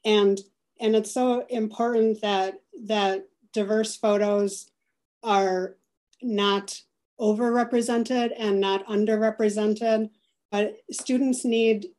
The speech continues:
to see themselves in photos. You know, it adds to a sense of belonging. And then, of course, um, adds to student success as, as they go through their classes.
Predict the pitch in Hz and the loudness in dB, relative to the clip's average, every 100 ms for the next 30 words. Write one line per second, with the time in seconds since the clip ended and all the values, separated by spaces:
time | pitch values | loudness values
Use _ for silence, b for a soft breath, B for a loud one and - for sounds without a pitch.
0 | _ _ _ _ - - 208 - 294 302 | _ _ _ _ -8 -4 -4 0 2 2
1 | 214 196 - 190 185 180 294 202 190 247 | 0 0 -2 -2 -2 -4 -2 0 0 0
2 | 247 220 180 175 180 208 202 196 196 196 | 0 0 -2 -4 -4 -2 0 0 -2 -4
3 | 214 202 202 - - 208 185 - 202 196 | -2 -2 -4 -8 -4 -4 -2 -2 -2 -2
4 | 196 190 185 196 202 202 208 214 b b | -6 -4 -2 2 2 2 0 -4 b b
5 | b 214 196 196 185 - 214 196 190 - | b 2 4 4 -2 -2 0 0 -2 -8
6 | - 196 185 175 - - - - 208 190 | -4 0 0 -2 -6 -20 -20 -6 -2 -2
7 | 190 - 196 - 208 190 185 190 190 - | -4 -6 -4 -2 -2 0 -4 -8 -8 -4
8 | 214 190 185 - - _ _ _ _ 220 | -2 -2 -8 -16 -20 _ _ _ _ -2
9 | 190 175 - 226 202 190 196 185 190 185 | 0 -2 -8 -4 -4 -2 -2 -2 -2 -2
10 | 208 190 180 175 175 - 233 214 - 175 | -2 -2 -2 -6 -8 -6 -6 -6 -10 -10
11 | 175 - | -10 -12